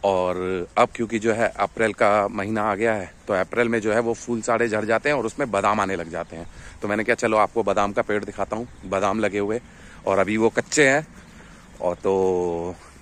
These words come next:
कच्चा बादाम वाला song याद आ गया, तो मैंने कहा, "चलो, जो है, video की शुरुआत, जो है, कच्चा बादाम song से करते हैं।" और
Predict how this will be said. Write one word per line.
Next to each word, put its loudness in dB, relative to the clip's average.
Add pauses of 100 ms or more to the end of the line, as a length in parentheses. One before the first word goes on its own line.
(240)
कच्चा 4
बादाम 6
वाला 6
song 2
याद 6
आ 6
गया, 4
तो -2
मैंने 0
कहा, 0
"चलो, -2
जो 2
है, 4
video 2
की 0
शुरुआत, 4
जो 0
है, 2 (380)
कच्चा 6
बादाम 4
song 0
से -2
करते -2
हैं।" -8 (640)
और 0